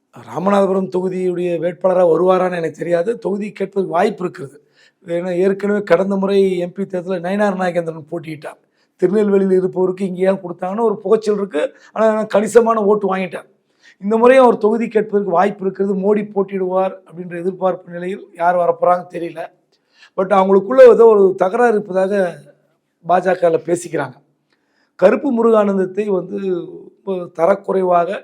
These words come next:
அல்லது ஒருமையில் ஏதோ ஒரு ரகத்தில் அவர் வந்து சமீபத்தில் பேசியிருக்கிறார் என்று தகவல் வருகிறது. அதுக்கு அவர் கொ-, கொடுத்த பதில் என்னன்னா,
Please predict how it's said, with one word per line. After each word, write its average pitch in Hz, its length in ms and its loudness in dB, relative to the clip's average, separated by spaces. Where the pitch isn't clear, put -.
அல்லது 196 360 0
ஒருமையில் 196 580 2
ஏதோ 160 220 0
ஒரு 214 240 8
ரகத்தில் 202 360 2
அவர் 175 140 2
வந்து 165 600 0
சமீபத்தில் 185 520 -2
பேசியிருக்கிறார் 170 600 0
என்று 147 260 -14
தகவல் 151 320 -14
வருகிறது. - 420 -20
அதுக்கு 170 300 0
அவர் 170 220 0
கொ-, 180 340 -4
கொடுத்த 196 360 -2
பதில் 175 380 -4
என்னன்னா, 165 440 -6